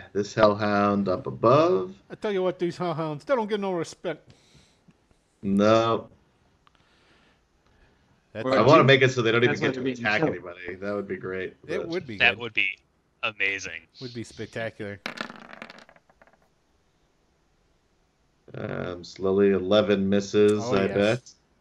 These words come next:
Speaker 1: bet. Um, second attack. Sorry, I'm going
Speaker 2: That,
Speaker 1: slowly here.
Speaker 2: that
Speaker 1: Internet Wi-Fi, thirteen also misses probably.
Speaker 2: Yes.
Speaker 1: Damn.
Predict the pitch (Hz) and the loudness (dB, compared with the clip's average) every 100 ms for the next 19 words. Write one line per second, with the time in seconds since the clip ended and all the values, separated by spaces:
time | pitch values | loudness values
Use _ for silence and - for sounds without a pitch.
0 | _ _ _ _ _ _ _ _ _ _ | _ _ _ _ _ _ _ _ _ _
1 | _ 95 95 92 90 92 - - 101 98 | _ -12 -8 -6 -8 -8 -6 -2 0 -2
2 | 95 - 120 123 123 123 123 - - _ | -6 -4 2 4 6 4 2 -12 -20 _
3 | _ _ _ _ _ _ _ _ _ _ | _ _ _ _ _ _ _ _ _ _
4 | _ _ _ _ - 90 90 87 90 92 | _ _ _ _ -14 -12 -12 -10 -10 -10
5 | 110 117 92 90 90 92 92 104 98 95 | -4 2 2 2 0 -2 -2 -4 -2 -2
6 | 90 95 95 95 98 95 104 104 98 104 | -2 -2 -2 -2 -2 -2 0 0 0 0
7 | 98 98 98 95 95 95 92 98 95 92 | 2 0 -2 -6 -4 -6 -8 -4 0 0
8 | 92 92 - _ _ _ _ _ _ _ | 0 -4 -8 _ _ _ _ _ _ _
9 | _ - - 92 95 87 | _ -8 0 2 2 -2